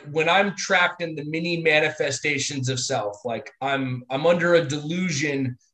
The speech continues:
that I'm not hurting anyone, I'm, I'm only hurting myself. Um,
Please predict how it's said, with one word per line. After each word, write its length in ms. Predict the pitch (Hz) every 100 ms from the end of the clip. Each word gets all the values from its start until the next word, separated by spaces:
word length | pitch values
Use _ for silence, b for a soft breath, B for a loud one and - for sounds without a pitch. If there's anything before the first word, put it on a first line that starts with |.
| -
that 100 | 151
I'm 120 | 151
not 160 | 160 - - -
hurting 360 | 190 185 175 156
anyone, 420 | 143 135 131 131
I'm, 220 | 131 135 -
I'm 120 | 139 -
only 280 | 165 175 170
hurting 400 | 120 160 151 139
myself. 720 | 127 120 - 175 151 127 123 - _ _ _ -
Um, 280 | 135 123